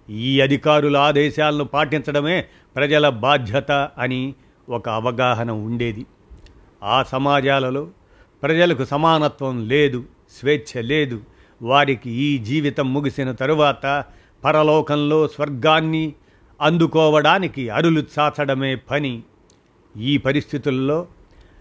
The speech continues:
యూరప్లో కొన్ని వందల సంవత్సరాల క్రితం, అప్పటికి రెండు వేల సంవత్సరాల క్రితమే, పరిడవిల్లిన ప్రాచీన గ్రీకు నాగరికతకు,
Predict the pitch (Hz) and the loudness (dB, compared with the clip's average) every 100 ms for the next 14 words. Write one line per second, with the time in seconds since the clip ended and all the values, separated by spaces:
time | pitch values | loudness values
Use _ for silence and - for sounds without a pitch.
0 | - 113 160 156 151 147 160 156 147 147 | -8 0 2 2 0 0 2 2 -2 0
1 | 127 147 156 143 143 151 - 147 151 143 | -2 0 0 -2 -2 -6 -6 0 0 0
2 | 139 120 151 - _ _ _ _ _ - | -4 -4 -4 -4 _ _ _ _ _ -4
3 | 127 - 147 131 - 143 117 120 - 131 | -4 0 -2 -2 -4 -4 -4 -8 -8 -2
4 | 143 139 123 156 143 143 147 - 147 143 | 0 0 2 2 2 -2 -6 -4 -2 -2
5 | 127 131 135 143 143 - _ _ _ _ | -4 -6 -2 -2 -4 -10 _ _ _ _
6 | - 147 151 147 147 151 160 139 - 139 | 0 2 4 4 4 2 0 -2 -2 0
7 | 147 - 143 147 123 135 156 131 131 147 | 2 0 -2 -2 -2 0 -2 -2 -2 0
8 | 147 143 139 135 139 139 147 | 2 0 -2 -4 -6 -6 -6